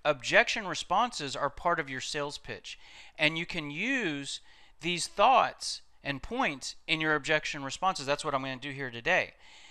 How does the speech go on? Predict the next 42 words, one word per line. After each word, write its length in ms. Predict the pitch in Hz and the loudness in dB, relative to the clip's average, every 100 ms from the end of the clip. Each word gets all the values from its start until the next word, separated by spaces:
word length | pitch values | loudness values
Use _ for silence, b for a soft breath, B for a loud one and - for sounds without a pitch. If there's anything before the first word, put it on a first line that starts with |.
| B B | B B
Now, 300 | - 185 190 - - - | 8 10 10 4 -8 -12
the 80 | 175 | -4
thing 260 | - 311 | -2 0
is, 160 | 320 240 | 0 -2
is 100 | 196 | 4
that 200 | 175 143 | 4 4
most 320 | 156 240 - | 4 2 2
salespeople 540 | 269 233 - 214 - 185 | 2 2 0 -6 0 6
are 180 | 160 | 8
on 140 | 160 151 | 6 4
the 80 | 131 | 2
left 500 | 147 120 - - - b b b b - - - - - | 2 2 -2 -18 -20 b b b b -20 -20 -20 -20 -8
because 580 | 165 - 262 247 170 | -6 4 8 10 8
the 100 | 156 | 2
left 380 | 160 175 262 269 | 2 6 6 6
is 140 | 208 151 | -2 -4
easier. 580 | 175 202 156 107 - - | -6 -6 -6 -10 -14 -16
You 180 | 147 185 | -4 0
know 180 | 202 254 | 4 4
what 140 | 262 | 2
you 120 | 208 | -4
sell, 460 | 214 - 180 170 170 | -4 2 6 6 4
you 140 | 151 | 0
know 160 | 156 185 | 0 2
where 160 | 214 202 | 2 0
you 180 | 196 | -4
work, 460 | 165 151 156 151 - - | -2 0 2 -2 -10 -14
you, 240 | 135 143 - | -12 -12 -8
and 180 | 160 175 | -6 -6
you 60 | 180 | -6
can 160 | 196 | -8
talk 300 | 151 208 220 | 0 4 4
about 260 | 190 170 - | 4 2 4
that 220 | 170 160 | 2 2
stuff 240 | - 160 | -2 -4
without 360 | 143 139 160 143 | -2 4 4 4
really 420 | 156 156 139 131 B B B - | 0 -2 -4 -6 B B B -6
putting 320 | 185 180 165 | -2 0 0
any 160 | 156 - | 0 0
thought 340 | - 147 147 | 2 4 4
into 280 | 131 117 | 0 -8
it. 100 | 117 | -12